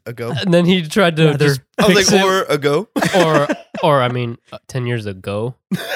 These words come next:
Speaker 2: That was
Speaker 1: we
Speaker 2: a,
Speaker 1: were
Speaker 2: that was a
Speaker 1: dying.
Speaker 2: repeat.
Speaker 1: We were dying. Oh my gosh.
Speaker 2: Okay,
Speaker 1: Any-,
Speaker 2: anyways.
Speaker 1: anyways, anyways.
Speaker 3: Anyways,
Speaker 1: So,
Speaker 3: anyways.
Speaker 1: I am teaching this class with, like, sixty kids.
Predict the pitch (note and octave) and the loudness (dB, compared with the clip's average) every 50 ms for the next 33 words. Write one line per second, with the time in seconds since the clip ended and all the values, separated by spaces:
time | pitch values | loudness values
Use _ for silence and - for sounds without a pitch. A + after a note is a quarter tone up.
0 | - - - G5+ G5+ G5+ G5+ G5+ G5 G5 F#5+ - - - - - D5+ - _ _ | -10 -10 -10 -12 -12 -14 -16 -16 -18 -8 -8 -6 -6 -6 -6 -8 -8 -8 _ _
1 | _ _ _ _ _ _ _ _ _ _ - F#3+ F3 E3 D#3 F3+ - C3 C#3 C#3 | _ _ _ _ _ _ _ _ _ _ 0 0 2 2 2 2 0 0 0 0
2 | D3 D#3+ D#3+ C#3 C#3+ C#3 B2+ B2 C#3 C#3+ C3+ - - C3 A#2 A#2 - _ - - | 0 2 2 2 0 0 -2 -2 -4 -4 -4 -6 -8 -10 -10 -10 -14 _ -12 -10
3 | D#3+ D3+ C3+ B2+ C3+ C3 B2+ B2 A2+ A#2 - _ _ _ _ _ _ _ _ _ | -10 -8 -6 -6 -6 -6 -6 -8 -8 -12 -16 _ _ _ _ _ _ _ _ _
4 | _ _ _ - - - - - - _ _ _ _ _ _ _ B2+ C3 C3 B2 | _ _ _ -20 -20 -20 -20 -20 -20 _ _ _ _ _ _ _ -18 -16 -16 -14
5 | A#2+ A2+ A2+ G#2+ A2+ B2+ B2+ B2 A#2+ A2+ A2+ - _ _ _ _ _ _ F3 D3+ | -14 -16 -18 -18 -16 -14 -14 -12 -12 -14 -14 -18 _ _ _ _ _ _ -6 -4
6 | - D#3+ C#3 D3 F3 E3+ F#3 F3+ - G#2+ D#3 G3 G3+ F#3 D#3+ C#3 B2 A#2+ - - | -2 -2 -2 0 0 0 -2 -2 -2 0 2 4 4 4 4 2 -2 -6 -6 -2
7 | - F3+ E3+ D#3 D3 C3+ G#2+ A2+ A2+ - - _ - C#3+ C3+ C3 B2 A#2 A2+ F3+ | -2 0 0 0 -2 -4 -6 -10 -12 -18 -20 _ -14 -14 -12 -10 -8 -2 0 2
8 | F3 E3+ E3 D#3+ D3+ A2 A2+ A2+ - _ _ _ _ _ _ - C#3+ D#3 D3+ D3+ | 4 4 4 2 2 0 -6 -12 -18 _ _ _ _ _ _ -6 -4 -4 -2 -2
9 | D3 C#3+ C#3+ C#3+ - - _ - - A3 A#3+ F#3+ A#3+ B3+ A#3 G#3+ G#3 G3 - - | -4 -4 -6 -10 -12 -16 _ -10 -8 -6 -6 -4 -6 -6 -4 -4 -6 -6 -8 -10
10 | - - E3 C#3 B2 A#2+ A2+ - - C3 C3 - C3 B2+ A#2+ - - _ _ _ | -6 -4 -2 -2 -2 -4 -6 -6 -8 -8 -8 -6 -8 -8 -8 -10 -16 _ _ _
11 | - - - - - B3 A3 - - D#3+ D#3+ D3 D3+ - _ _ _ _ _ _ | -12 -8 -6 -4 -4 -4 -4 -6 -6 -6 -6 -6 -8 -10 _ _ _ _ _ _
12 | _ _ _ _ - - - - - - - _ _ _ _ _ _ _ _ - | _ _ _ _ -20 -20 -18 -18 -20 -20 -20 _ _ _ _ _ _ _ _ -8
13 | - A3+ A3 A3+ B2 - _ - - | -6 -4 -4 -6 -8 -10 _ -12 -12